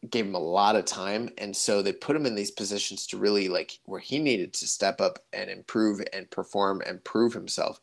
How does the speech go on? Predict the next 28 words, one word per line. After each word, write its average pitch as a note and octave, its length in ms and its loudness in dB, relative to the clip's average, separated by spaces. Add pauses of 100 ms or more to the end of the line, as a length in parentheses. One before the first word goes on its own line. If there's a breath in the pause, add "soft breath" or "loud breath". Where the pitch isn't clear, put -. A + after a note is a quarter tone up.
(680 loud breath)
And B2 360 4 (120)
this F#3 240 0
time C#3+ 320 0
they've A2 180 0
kinda A2+ 180 -6
put B2+ 140 -6
him A2+ 100 -4
in G#2+ 100 -6
that, F#2 180 -4
like, - 160 -6
twelve G#2 320 2
to - 60 -12
fifteen - 400 -6
minute G2 260 -4
range, G#2 500 0
second, G2+ 540 0
third G2+ 200 6
match F2 260 0
of - 60 -12
the G2+ 60 -6
night, F#2+ 220 -2
sometimes G2+ 500 -6
opening. G#2+ 460 -4 (760 loud breath)
And A2+ 460 0
he's B2+ 260 0
done D#3+ 240 4
fine, G#2 680 0 (920)
but G#2+ 340 2